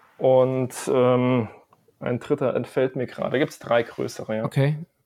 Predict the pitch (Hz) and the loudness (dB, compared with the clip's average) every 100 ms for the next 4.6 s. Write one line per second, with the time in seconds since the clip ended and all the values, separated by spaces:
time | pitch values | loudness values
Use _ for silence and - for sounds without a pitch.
0 | _ - 151 156 151 156 156 147 143 151 | _ -6 -4 -2 0 2 2 2 2 2
1 | 147 147 143 135 139 131 135 131 127 123 | 0 0 0 0 0 2 0 0 0 -2
2 | 120 131 127 135 147 143 135 135 - 135 | -2 0 0 2 2 2 2 0 -2 -4
3 | 127 131 - 127 123 123 123 123 123 - | -2 -4 -4 -2 0 0 0 0 0 -2
4 | 135 151 156 196 - | -2 0 0 -2 -8